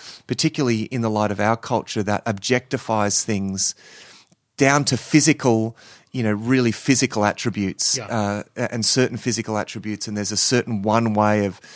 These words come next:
Speaker 1: you know, idealizing that, you know, the body and it's gotta
Speaker 2: Yeah.
Speaker 1: look like this. And,
Speaker 2: Yeah.
Speaker 1: and whereas here, y-, you don't get that
Speaker 2: No.
Speaker 1: objectivizing thing.
Speaker 2: No.
Speaker 1: The, the celebration of beauty here is something a lot deeper.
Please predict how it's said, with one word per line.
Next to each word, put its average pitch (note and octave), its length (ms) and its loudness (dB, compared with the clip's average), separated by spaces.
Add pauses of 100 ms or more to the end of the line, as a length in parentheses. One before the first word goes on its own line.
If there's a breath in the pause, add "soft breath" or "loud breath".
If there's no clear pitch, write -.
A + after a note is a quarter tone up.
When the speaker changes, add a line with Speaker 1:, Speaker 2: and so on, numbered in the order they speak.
(140)
Speaker 1:
you A2 80 -8
know, G#2+ 140 2
idealizing G#2 720 0
that, G2+ 220 -4
you A2 100 -4
know, G2+ 80 -2
the F#2+ 100 -4
body G#2 340 0
and F#2+ 100 -4
it's - 160 -4
gotta A2+ 160 -4
Speaker 2:
Yeah. G2+ 80 -4
Speaker 1:
look - 160 -6
like G#2 260 -2
this. G2+ 300 -2
And, G2 160 -6
Speaker 2:
Yeah. A2+ 60 -18 (500 loud breath)
Speaker 1:
and C3+ 200 -2
whereas D3 220 2
here, A3+ 360 0 (160)
y-, C3 200 -8
you C3+ 140 -4
don't C#3 300 0
get B2 240 0
that A#2+ 220 -2 (100)
Speaker 2:
No. - 100 -16
Speaker 1:
objectivizing A2+ 880 0
thing. G2+ 400 0 (340 loud breath)
Speaker 2:
No. G#2 140 -14 (120)
Speaker 1:
The, C3 160 2
the B2+ 120 0
celebration C3 720 4
of G2+ 120 -2
beauty B2+ 300 0
here A2 200 -2
is G2 100 0
something B2+ 340 0
a G#2+ 40 0
lot G2+ 240 -2
deeper. A2 480 0